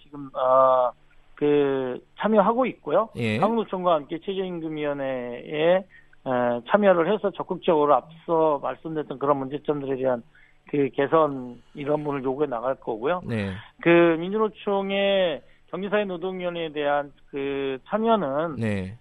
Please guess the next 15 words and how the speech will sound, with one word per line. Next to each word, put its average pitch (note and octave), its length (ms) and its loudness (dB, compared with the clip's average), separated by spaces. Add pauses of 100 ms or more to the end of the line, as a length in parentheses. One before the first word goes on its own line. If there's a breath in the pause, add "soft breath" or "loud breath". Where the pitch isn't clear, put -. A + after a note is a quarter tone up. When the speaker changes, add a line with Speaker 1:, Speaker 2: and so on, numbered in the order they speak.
Speaker 1:
아, C#3+ 300 2
일월 F#3 260 4
이십팔 F3+ 380 -6
일 E3 100 -8
정기대회에서 E3 920 -6
참여 G3 200 -2
방침이 C3+ 760 -6
결정될 C3+ 680 0
예정이고요. C3 680 0
Speaker 2:
일월 E3+ 260 6
이십팔 G#2+ 400 -2
일이요? G2 360 -8
Speaker 1:
예, D#3+ 80 -4
Speaker 2:
예. E3 220 2
Speaker 1:
예. A#2 340 -12